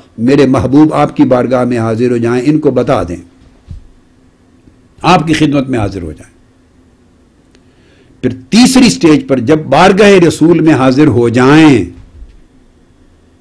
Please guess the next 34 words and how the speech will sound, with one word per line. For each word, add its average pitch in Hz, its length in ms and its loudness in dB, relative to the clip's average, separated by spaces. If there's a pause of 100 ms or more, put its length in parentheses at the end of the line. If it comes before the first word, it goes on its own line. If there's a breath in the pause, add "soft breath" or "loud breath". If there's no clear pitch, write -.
(240)
जिनकी 240 440 4
बारगाह 170 500 4
में 147 180 0
आने 156 340 2
से 147 200 0
फेरा 180 340 2
था 160 180 -2
उन्होंने 143 300 0
अपना 127 280 -2
सिर, 127 240 -4
गर्दन 165 400 2
मोड़ी 151 300 2
थी, 101 200 -12 (380 loud breath)
जिनकी 165 280 2
बारगाह 160 400 4
की 165 140 -4
अजमत 160 340 2
का 165 120 0
इनकार 156 440 2
किया 143 280 2
था, 107 260 -8 (220 loud breath)
जिनकी 190 340 2
बारगाह 165 520 4
को 214 180 2
बारगाह 170 520 4
इलाही 165 360 4
से 180 140 2
जुदा 165 360 4
समझा 180 380 2
था, 104 180 -6 (1700)
जहां 208 260 -2
ठोकर 262 360 2
खाई 180 240 -2
थी - 280 -18